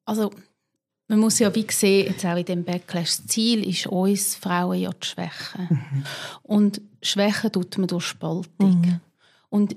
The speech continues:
Speaker 1: je uneiniger wir sind und je mehr ich kann sagen, ich bin die bessere Mutter wie du, Sarah, oder ich habe eben nicht abgetrieben und die dort eben schon. Und d-, desto, desto mehr geben wir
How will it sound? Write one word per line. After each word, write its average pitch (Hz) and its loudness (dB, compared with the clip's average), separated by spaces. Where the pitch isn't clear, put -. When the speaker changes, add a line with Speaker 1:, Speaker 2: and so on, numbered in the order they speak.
Speaker 1:
je 202 4
uneiniger 196 6
wir 170 4
sind 180 2
und 175 0
je 180 4
mehr 220 4
ich 208 2
kann 185 0
sagen, 175 0
ich - -6
bin 262 0
die 202 0
bessere 208 0
Mutter 214 2
wie 220 2
du, 208 -4
Sarah, 202 -4
oder 185 2
ich 220 -6
habe 214 4
eben 185 4
nicht 185 2
abgetrieben 202 -2
und 185 -2
die 214 0
dort 175 -4
eben 170 -2
schon. 220 6
Und 196 2
d-, 185 -4
desto, 226 2
desto 202 4
mehr 196 4
geben 190 2
wir 180 4